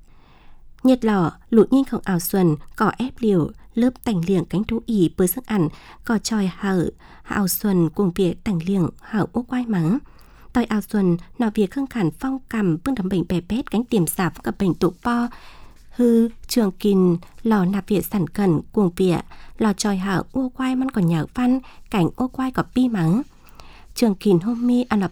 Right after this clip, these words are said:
bưng tàng trường nhà, đẩy phạc phạm ó, qua tỏi bưng tàng trường phát cảnh ham. Trường kìn có trò nhăn bảo đẩy dệt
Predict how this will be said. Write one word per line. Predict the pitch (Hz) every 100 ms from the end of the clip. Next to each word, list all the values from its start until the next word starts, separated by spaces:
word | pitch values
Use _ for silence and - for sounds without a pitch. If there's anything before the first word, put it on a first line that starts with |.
| -
bưng | 277
tàng | 226 175
trường | - 196
nhà, | 165 190 170 - - -
đẩy | - 202
phạc | - 214 -
phạm | 220 175
ó, | - 208 302 -
qua | 254 247 -
tỏi | 214 175
bưng | 175 277
tàng | 214 170
trường | - 190
phát | 147 - 285 -
cảnh | 180 151
ham. | - 247 247 - - - - - - -
Trường | - 247 202
kìn | - 208 185
có | -
trò | 208 208 196 -
nhăn | 214 196
bảo | 214 185
đẩy | -
dệt | 190 208